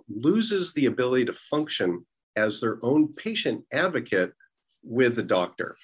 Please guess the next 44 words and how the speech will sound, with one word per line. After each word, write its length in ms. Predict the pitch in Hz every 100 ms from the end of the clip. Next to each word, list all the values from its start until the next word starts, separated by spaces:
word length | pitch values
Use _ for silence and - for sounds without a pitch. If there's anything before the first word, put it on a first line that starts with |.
| - - _
We 160 | 123 143
would 160 | 160 156
take 220 | 147 143
my 120 | 127
mom 320 | 123 123 123
into 240 | 127 123 120
the 100 | 104
doctor, 680 | 117 123 - 139 131 135
uh, 260 | 107 95 95 -
knowing 340 | 113 127 123
full 280 | 120 165 139
well 200 | 127 131
she 140 | 131
had 100 | 120
all 160 | 107 120
kinds 340 | - 143 151
of 100 | 139
issues 420 | 139 135 151 143 135
that 160 | 120
were 100 | 127
going 320 | 120 123 120
on. 320 | 120 123 135 151 - - _ -
The 120 | 120 -
doctor 340 | 135 131 143
would 120 | 127
say, 180 | 123 151
"Nancy, 600 | 135 202 247 - 117 101 -
how 140 | 151
have 100 | 160
you 80 | 147
been 220 | 170 226
since 420 | - 131 110 104
the 80 | -
last 280 | 104 98 -
time 200 | 120 104
I 40 |
saw 300 | 98 - 110
you?" 240 | 107 104 101
And 100 | 98
she 160 | -
would 140 | 110 98
simply 260 | 117 -
say, 260 | 98 117 107 -
"Fine." 420 | 131 120 147 147